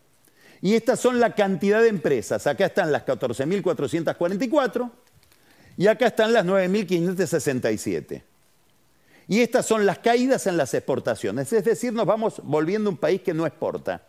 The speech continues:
Bueno, hasta que se resuelva este problema que analizan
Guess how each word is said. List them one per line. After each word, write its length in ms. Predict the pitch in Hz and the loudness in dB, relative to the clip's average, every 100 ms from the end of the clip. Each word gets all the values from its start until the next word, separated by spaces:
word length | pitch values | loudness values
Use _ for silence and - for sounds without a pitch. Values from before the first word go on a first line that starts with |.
| _ _ _ _ _ _ _ _ | _ _ _ _ _ _ _ _
Bueno, 240 | 202 262 190 | -2 0 0
hasta 300 | 147 - 165 | -2 -2 -2
que 100 | 165 | 0
se 160 | 175 | 0
resuelva 400 | 165 165 254 269 | 0 -2 0 0
este 200 | 214 202 | 2 0
problema 540 | 165 170 160 139 143 139 | 2 2 4 2 0 -2
que 80 | 117 | 0
analizan 560 | 123 175 175 160 107 | 0 0 -2 -2 -4